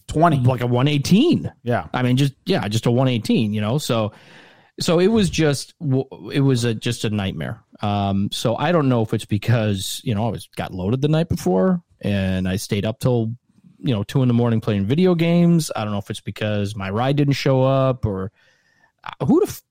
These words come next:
Speaker 2: who knows, dude? It was just, you know, just a
Speaker 1: It was
Speaker 2: shit
Speaker 1: an off
Speaker 2: show.
Speaker 1: day, yeah, yeah.
Speaker 2: From, from, oh my God, it was beyond an off day.
Speaker 1: I'm
Speaker 2: So
Speaker 1: sure,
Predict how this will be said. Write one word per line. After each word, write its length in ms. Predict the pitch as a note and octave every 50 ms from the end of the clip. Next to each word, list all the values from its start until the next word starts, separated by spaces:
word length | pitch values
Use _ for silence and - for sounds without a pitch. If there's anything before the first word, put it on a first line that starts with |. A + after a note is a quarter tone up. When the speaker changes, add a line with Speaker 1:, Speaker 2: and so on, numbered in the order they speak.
| - -
Speaker 2:
who 140 | B3 E4+
knows, 360 | D#4+ - G#2+ A#2+ G#2 E2 - -
dude? 280 | - C2+ D2+ - A#2 B2 _ _ -
It 160 | - C3 B2+
was 180 | D#3 C#3+ A#2+ A2
just, 500 | A#2+ A#2 A2+ A2 G#2+ - - - - _ _ _ _ _
you 140 | - A2+ A2
know, 220 | F#2+ F2+ E2+ E2+ - -
just 200 | - C3 - -
a 20 | G#2+
Speaker 1:
It 60 | G2
was 0 |
Speaker 2:
shit 240 | - - C#3 C#3 C3
Speaker 1:
an 80 | C3+ C3+
off 160 | B2+ B2+ B2
Speaker 2:
show. 60 | -
Speaker 1:
day, 240 | - D3+ C#3 A2+ F#2
yeah, 180 | F#2 A#2 C#3+ C#3+
yeah. 200 | C3 C3 C3+ A2+
Speaker 2:
From, 200 | G2 - G#2+ G#2
from, 440 | G2 - - - C3 A2 G2+ G2+ G2 -
oh 120 | A#2+ A2
my 140 | F2+ D#2 C#2+
God, 300 | - - D#2 D2 C#2+ D#2+
it 40 | E2+
was 120 | G#2 A2
beyond 340 | - - A2 G#2 G2+ G2+ F#2+
an 60 | F#2 F2
off 200 | E2 D#2+ - -
day. 80 | C#3
Speaker 1:
I'm 140 | D3 E3 E3
Speaker 2:
So 80 | - -
Speaker 1:
sure, 280 | - F3 F#3+ F3+ D#3